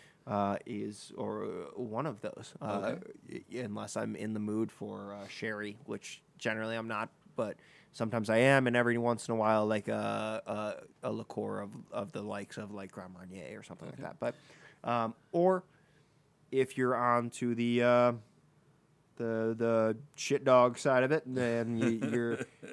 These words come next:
Speaker 1: you're prou-, you know, plowing down a prairie platter. Ain't nothing better than a good beer, you know?
Speaker 2: Oh, I thought you were gonna go Jolt Cola with that.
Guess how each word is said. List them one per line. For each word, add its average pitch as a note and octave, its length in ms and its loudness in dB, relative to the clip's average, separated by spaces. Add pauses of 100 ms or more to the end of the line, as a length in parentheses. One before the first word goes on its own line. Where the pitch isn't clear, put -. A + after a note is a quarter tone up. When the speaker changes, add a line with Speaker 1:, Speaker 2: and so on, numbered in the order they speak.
(100)
Speaker 1:
you're B2 180 -2
prou-, C3+ 560 -2 (280)
you C3 160 -4
know, A#2 80 -2
plowing B2 380 -2
down B2 180 0
a A#2+ 40 -4
prairie C3 360 0
platter. C#3 360 2 (420)
Ain't B2 260 2
nothing B2+ 360 4
better B2+ 200 6
than C3 100 2
a C3 60 2
good C3 260 2
beer, C#3 260 2 (640)
you A2 140 -8
know? A2+ 240 -2
Speaker 2:
Oh, A2 60 0
I A2+ 40 4
thought B2+ 140 2
you C3 60 -2
were A2+ 80 -2
gonna G#2 100 -2
go F2+ 60 -6
Jolt G#2+ 260 -2
Cola A#2 360 -4
with - 120 -16
that. D2+ 160 -12